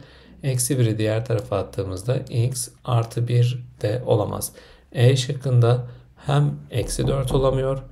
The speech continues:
hem de artı bir olamıyor x.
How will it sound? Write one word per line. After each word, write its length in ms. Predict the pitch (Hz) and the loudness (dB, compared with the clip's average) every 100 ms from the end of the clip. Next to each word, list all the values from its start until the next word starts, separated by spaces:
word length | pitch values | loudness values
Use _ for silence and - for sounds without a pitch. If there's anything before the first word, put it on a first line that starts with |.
| - - | -20 -8
hem 320 | - 127 110 | 2 4 4
de 200 | 110 120 123 | 4 2 0
artı 380 | 113 110 - 117 | 0 0 2 4
bir 120 | 117 | 4
olamıyor 720 | - 110 101 95 101 120 - - | 4 0 0 -2 0 0 -2 -6
x. 380 | 104 - - | -4 -2 -4